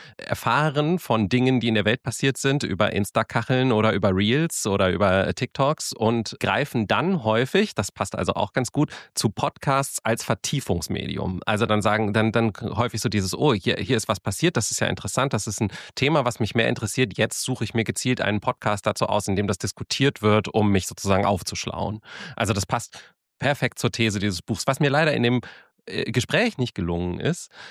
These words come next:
ist rauszufinden sozusagen, was,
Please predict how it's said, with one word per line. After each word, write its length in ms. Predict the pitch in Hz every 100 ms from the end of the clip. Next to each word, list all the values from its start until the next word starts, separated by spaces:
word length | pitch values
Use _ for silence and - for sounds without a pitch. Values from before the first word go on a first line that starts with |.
| - -
ist 360 | 131 - - - - -
rauszufinden 680 | 104 120 143 - - 139 117
sozusagen, 580 | 131 - 110 113 113 110
was, 200 | 110